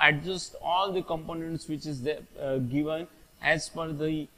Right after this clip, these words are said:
norms in the A I S double zero three. There should be a proper tire, there A C must be kept on so that the vehicle would be under certain load condition, and at that particular scenario only the vehicle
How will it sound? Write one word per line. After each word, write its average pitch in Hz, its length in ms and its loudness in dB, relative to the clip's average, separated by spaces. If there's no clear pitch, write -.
norms 175 480 4
in 170 160 -2
the 160 80 0
A 151 280 2
I 160 40 2
S 156 140 -6
double 156 240 -2
zero 147 340 -2
three. 156 320 -6
There 139 280 2
should 151 300 -6
be 156 120 -4
a 151 80 -2
proper 135 500 -4
tire, 151 480 8
there 151 360 8
A 175 160 0
C 202 260 4
must 170 360 0
be 156 100 -4
kept 143 360 6
on 151 260 -6
so 156 220 -8
that 151 320 0
the 151 60 -10
vehicle 143 500 -8
would 135 320 -6
be 143 140 -8
under 139 240 -8
certain 135 460 -6
load 160 240 -4
condition, 135 520 -8
and 135 300 -4
at 135 200 2
that 151 260 6
particular 160 560 -8
scenario 143 440 0
only 139 280 -4
the 131 140 -8
vehicle 127 400 -12